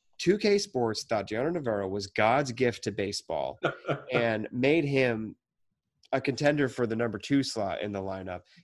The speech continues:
Speaker 1: if I wasn't putting Zobrist there. It was bonkers. It was so much fun to play Zo Longo Navarro, bam, bam, bam in that lineup. It was so far away from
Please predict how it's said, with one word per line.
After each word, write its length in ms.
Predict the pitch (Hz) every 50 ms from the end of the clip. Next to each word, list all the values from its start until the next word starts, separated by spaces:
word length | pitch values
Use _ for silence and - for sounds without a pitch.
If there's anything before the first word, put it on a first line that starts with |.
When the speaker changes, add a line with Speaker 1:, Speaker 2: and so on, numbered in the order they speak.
| _ -
Speaker 1:
if 160 | 107 104 -
I 80 | 101 104
wasn't 320 | 101 107 101 101 101 98
putting 180 | - 101 98 101
Zobrist 440 | 95 104 98 98 - 95 90 - - -
there. 160 | 71 60 - - _ _ _ -
It 240 | 165 170 - -
was 600 | 120 135 143 143 139 139 139 139 139 139 135 - - _ _ _ _ _ _ _ - 117 117 113 120 - _ _ -
bonkers. 720 | 156 147 139 135 113 104 - 110 90 67 57 - - - - - - - _ _
It 200 | - 151 151 143
was 400 | 120 131 127 120 113 113 104 - - -
so 460 | - - - - - 170 165 175 185
much 260 | 175 165 151 - -
fun 320 | - 135 123 113 107 101 92
to 140 | - 113
play 480 | - - 120 120 113 110 104 101 101 - - - - _ -
Zo 540 | 110 110 110 127 120 120 117 113 110 107 -
Longo 500 | - 110 113 110 107 107 104 104 107 101 87
Navarro, 840 | 92 107 101 98 107 104 101 101 101 98 92 90 85 78 76 - - _ _ _ _ _ -
bam, 260 | 117 110 107 104 104
bam, 240 | 110 98 98 95 95
bam 400 | 104 101 95 87 82 82 82 - -
in 160 | - 120 110
that 180 | 110 104 78 64
lineup. 380 | 95 98 92 92 95 85 76 - _ _
It 220 | - 135 135 135 -
was 500 | 135 135 127 123 120 117 107 - - - _ _ _ _ _ _ _ _ _ _ _ _ _ _ _ _ _ _ _ _ _ _ _ _
so 720 | - - - - - - - - - - 214 214 214 202 196
far 260 | 196 - 175 165 151
away 220 | 143 139 135 127
from 200 | 131 - 131 123